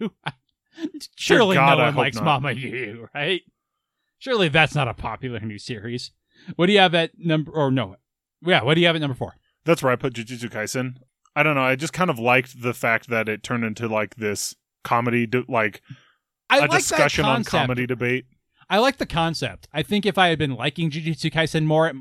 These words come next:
Speaker 1: like, if this had felt like a refreshing change, I think it would have gone way high.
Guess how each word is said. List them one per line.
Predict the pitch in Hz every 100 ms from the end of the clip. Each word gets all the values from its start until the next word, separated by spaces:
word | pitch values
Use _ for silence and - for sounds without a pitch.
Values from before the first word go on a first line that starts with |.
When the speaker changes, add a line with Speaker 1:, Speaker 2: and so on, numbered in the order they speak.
| 131
Speaker 1:
like, | - 175 - 196 _ 190
if | 196
this | 208 226
had | 247 165
felt | 202 175
like | 170
a | 147
refreshing | 139 123 147 139 139
change, | 127 127 131 175 - - _ _ _ _ _
I | 147
think | 147 156
it |
would | 160 147
have | 131
gone | 143 127
way | 127 127
high. | 117 120 170